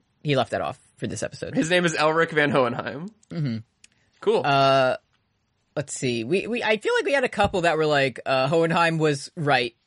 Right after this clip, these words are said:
Speaker 1: to get mad at Elric for burning his, for Ed-,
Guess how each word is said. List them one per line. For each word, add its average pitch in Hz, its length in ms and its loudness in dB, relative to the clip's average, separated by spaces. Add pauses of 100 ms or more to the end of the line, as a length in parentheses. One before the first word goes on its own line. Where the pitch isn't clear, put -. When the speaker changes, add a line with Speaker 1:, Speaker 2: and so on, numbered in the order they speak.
(340)
Speaker 1:
to 123 500 2
get 131 200 -2
mad 120 220 2
at 120 100 0
Elric 117 260 -2
for 131 140 -4
burning 131 240 -2
his, 139 280 -4 (140)
for - 160 2
Ed-, 147 220 2